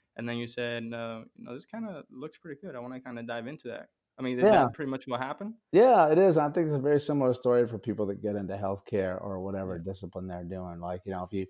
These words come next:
Speaker 2: many people, uh, if they hurt themselves, they go to a chiropractor, and a chiropractor helps them, and they're like, "Wow, I mean, maybe I can do that." And then if you went to physical therapy and that really helped you, some people like to go into physical therapy or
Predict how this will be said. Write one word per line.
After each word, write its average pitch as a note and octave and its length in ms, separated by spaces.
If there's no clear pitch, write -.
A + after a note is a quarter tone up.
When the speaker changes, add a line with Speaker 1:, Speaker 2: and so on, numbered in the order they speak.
Speaker 2:
many A2 160
people, G2+ 380
uh, F#2+ 200
if F#2 60
they G2+ 100
hurt G#2 140
themselves, G2 440
they G2 80
go F#2+ 140
to F2+ 80
a F#2 80
chiropractor, F2+ 520
and F2 80
a F2+ 60
chiropractor F2 600
helps F2+ 260
them, F2+ 240
and F2 100
they're E2+ 120
like, F2 240
"Wow, G2 300
I F#2 40
mean, F#2+ 180
maybe F#2 220
I F#2+ 120
can F#2+ 160
do F#2 120
that." F#2 340
And F#2 140
then F#2 160
if G#2 140
you G#2+ 100
went G#2+ 160
to G2+ 80
physical G2 440
therapy F#2 460
and F2+ 120
that F2 200
really F#2 200
helped F2+ 280
you, F2+ 120
some F2+ 200
people E2+ 260
like F2 180
to F#2 80
go F2 140
into E2 140
physical - 500
therapy E2+ 460
or E2 140